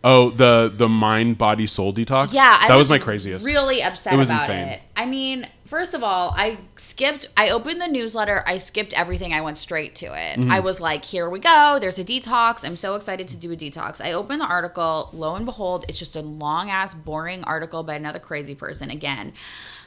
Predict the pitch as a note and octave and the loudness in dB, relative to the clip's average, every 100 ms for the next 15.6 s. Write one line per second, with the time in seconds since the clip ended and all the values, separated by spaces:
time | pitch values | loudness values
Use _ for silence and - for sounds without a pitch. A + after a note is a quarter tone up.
0 | - F3 B3+ D4 C#4+ B3 - - G3+ G#3+ | -12 -2 2 2 2 -4 -8 -8 -6 -4
1 | C4 A#3+ - A3 A3 G#3 G#3 G#3 C#4+ D4 | -4 -4 -4 -4 -2 -2 0 0 0 -2
2 | B3+ G#3 G3 G#3+ F#3 D#3 D#3 D3+ D3 D3 | -6 -6 -4 -4 -6 -6 -4 -4 -2 -2
3 | D3 - F3 G3+ F3+ G3+ F#3 B2 E3 D#3 | -2 -4 -4 -4 -2 -4 -2 -2 -2 -2
4 | - E3 - F3 F3 D3+ C#3 A2+ A#3+ C#4 | -2 -4 -2 -2 -2 -4 -4 6 8 10
5 | F3 G3+ G3+ D#3 G3 C#4 D4+ A3 E3 D3+ | 10 8 6 4 6 6 4 2 0 0
6 | D3 D#3 C#3 - D3+ C#3 D3+ D3 D3+ C#3+ | 0 0 0 -4 -4 0 4 4 4 4
7 | C3+ C3 A2+ C3 A#2+ A#2 - G#2+ A2 G#2 | 2 0 2 2 4 2 0 2 2 2
8 | F#2+ G2+ - - D3 F3+ D3+ F3 - C#3+ | 0 0 -4 2 6 6 4 0 -14 -6
9 | F3+ A#3+ D4 D#4 - D#3 D#4+ C4+ - B3+ | 6 8 10 8 6 8 8 8 6 6
10 | D#4+ B2 A2+ C#3+ - B3 D4 D4 B3 D4 | 8 6 2 -2 4 4 4 0 2 2
11 | E4+ G#3+ B3+ C4 C4 - A#3 C4+ A#3+ - | 4 6 8 8 6 4 2 0 -6 0
12 | A3 A#3+ A#3 A#3+ G#3+ F3 D#3 E3+ A3+ A#3 | 2 2 -4 -6 -6 -6 -8 -6 -2 4
13 | F#3 A3 G#3+ G3 G3 F#3 G3 F#3+ D#3+ D#3 | 8 8 4 0 2 2 2 0 -2 -2
14 | G3+ - B3+ A#3+ F#3 F3 D#3+ E3+ A3+ F3+ | -4 -4 -4 -2 -2 2 2 2 -4 -2
15 | E3+ E3 - E3 D#3+ E3 | -2 -4 -10 -10 -6 -6